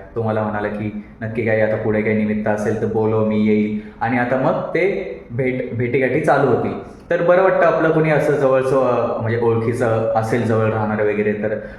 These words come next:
अ, थोडं कॉन्टॅक्टमध्ये असल्यासारखं वाटतं वगैरे. आणि त्याच सगळ्या आठवणींमध्ये किंवा एक just आता छान वातावरणामध्ये आम्ही बसलो होतो, व्लॉग्स बघत YouTubeवर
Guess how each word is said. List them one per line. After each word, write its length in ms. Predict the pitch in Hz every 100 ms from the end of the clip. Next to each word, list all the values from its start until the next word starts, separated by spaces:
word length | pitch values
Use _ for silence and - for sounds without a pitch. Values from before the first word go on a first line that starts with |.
| -
अ, 380 | 113 110 110 110
थोडं 140 | 110 117
कॉन्टॅक्टमध्ये 720 | 123 113 113 110 117 113 110
असल्यासारखं 500 | 107 110 110 107 104
वाटतं 280 | 101 104
वगैरे. 480 | 104 104 110 - - - -
आणि 840 | 117 113 117 117 117 117 117 127 123 - - - - - - -
त्याच 240 | 139 139
सगळ्या 240 | 143 135 131
आठवणींमध्ये 680 | 123 127 127 127 127 123
किंवा 240 | 120 127 123
एक 140 | 120
just 340 | 120 123 120
आता 540 | 117 120 117 110 104 104 - - 110 107 -
छान 160 | 117 113
वातावरणामध्ये 580 | 110 113 110 110 110
आम्ही 140 | 110 104
बसलो 300 | 107 110 117
होतो, 480 | 107 117 - - - -
व्लॉग्स 380 | 110 117 120 120
बघत 260 | 117 117 117
YouTubeवर 460 | 110 117 113 113